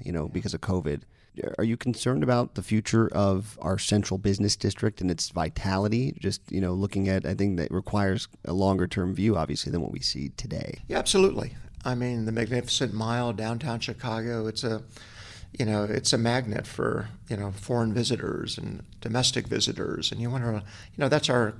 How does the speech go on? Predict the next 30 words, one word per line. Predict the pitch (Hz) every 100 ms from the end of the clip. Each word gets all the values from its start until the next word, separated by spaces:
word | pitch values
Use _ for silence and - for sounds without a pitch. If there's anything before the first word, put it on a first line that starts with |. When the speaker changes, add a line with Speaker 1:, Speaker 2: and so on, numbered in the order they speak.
| -
Speaker 2:
one | - 117
of | 123
our | 113
crown | 107 131 113 113
jewels. | 104 113 - - - - - - -
And | 117 107
so | -
you | 120 117
wanna | 127
make | 120 117
sure | - 123
that | 117 110
stays | - - 110
vibrant, | 123 113 117 113 113 -
robust. | 113 101 120 117 113 - - -
There's | 123 -
too | -
many | 139 127
vacancies | 123 120 127 - 131 131 131
on, | 110 110 98 - - - - -
on | 117
Michigan | 110 120 120
Avenue. | 110 117 123 127 127 127 - -
And | 117 113 107
so | - 113 113 104 107 - - -
we | 123
need | 123 123 123
to, | 117 110 110 - - -
and | 117 113
again, | 110 -